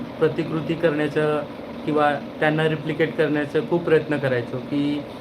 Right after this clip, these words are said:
घरापुढे एक मांडव असतो, अशा लाकडाच्या डेरी लावल्या असतात आणि त्या मोठे जसे बनवतात तसंच लहान पोरांनी पण स्वतःचे एक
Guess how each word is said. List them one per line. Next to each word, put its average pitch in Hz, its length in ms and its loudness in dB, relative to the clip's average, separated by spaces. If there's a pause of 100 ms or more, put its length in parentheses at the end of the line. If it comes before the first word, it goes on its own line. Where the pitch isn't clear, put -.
(260)
घरापुढे 160 480 4
एक 165 160 0 (500)
मांडव 156 460 4
असतो, 131 420 -4 (760)
अशा 139 300 0
लाकडाच्या 143 500 4
डेरी 147 320 2
लावल्या 139 300 2
असतात 135 340 -2
आणि 143 440 0 (880)
त्या 151 320 4 (100)
मोठे 156 300 4
जसे 156 280 0
बनवतात 156 460 2 (160)
तसंच 175 320 2
लहान 170 320 2
पोरांनी 170 380 4
पण 170 180 2
स्वतःचे 160 560 0
एक 151 100 -2